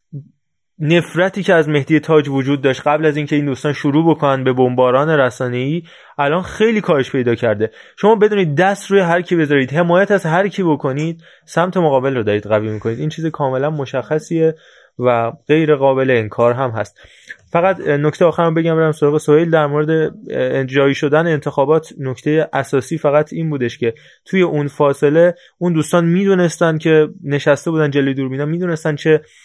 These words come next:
فیلم واقعاً کمدی رو دارن اکران می‌کنن و پشت صحنه عکساش هم منتشر شد و کاملاً مشخص بودش که آگاهی دارن از این ماجرا. ولی خب، اه، حتی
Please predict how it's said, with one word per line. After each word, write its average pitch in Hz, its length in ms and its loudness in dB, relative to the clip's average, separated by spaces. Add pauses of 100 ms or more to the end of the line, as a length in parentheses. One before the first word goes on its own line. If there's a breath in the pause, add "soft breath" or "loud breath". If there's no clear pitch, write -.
(500 loud breath)
فیلم 160 440 0 (300)
واقعاً 139 280 0
کمدی 135 420 -2
رو 160 120 0
دارن 143 260 0
اکران 135 380 -2
می‌کنن 127 520 -4
و 123 100 2
پشت 143 300 -6
صحنه 131 240 -2
عکساش 135 380 -4
هم 151 100 -2
منتشر 123 460 -2
شد 165 260 -2 (580 soft breath)
و 117 340 0 (220)
کاملاً 135 340 0
مشخص 147 600 -4
بودش 120 260 -4
که - 80 -6
آگاهی 123 380 0
دارن 180 220 -2
از 170 120 -2
این 165 80 -6
ماجرا. 160 300 2
ولی 156 160 4
خب، 151 240 0 (520 soft breath)
اه، 120 220 2
حتی 165 640 2